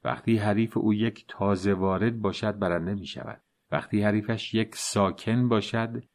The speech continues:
احتمال زخمی شدن بسیار زیاد است. روی هم رفع بازدهش از افرادی که طبق قاعده‌های قراردادی دل بخواهی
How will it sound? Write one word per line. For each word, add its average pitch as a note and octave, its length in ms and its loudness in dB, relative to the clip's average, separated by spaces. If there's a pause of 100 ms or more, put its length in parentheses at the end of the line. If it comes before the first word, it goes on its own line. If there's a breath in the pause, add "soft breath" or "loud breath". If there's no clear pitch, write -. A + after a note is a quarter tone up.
(200)
احتمال C3+ 420 2
زخمی A#2 520 2
شدن B2 420 2
بسیار G2+ 540 0
زیاد E2+ 440 -6
است. - 400 -20 (560)
روی G2+ 200 4
هم A#2 140 4
رفع B2+ 220 4
بازدهش C#3 880 4
از G2 160 -2
افرادی E2 400 -4
که G#2+ 120 -4
طبق A2+ 400 -2 (140)
قاعده‌های A2 680 0
قراردادی G#2 840 2
دل G#2+ 280 2
بخواهی G#2 380 2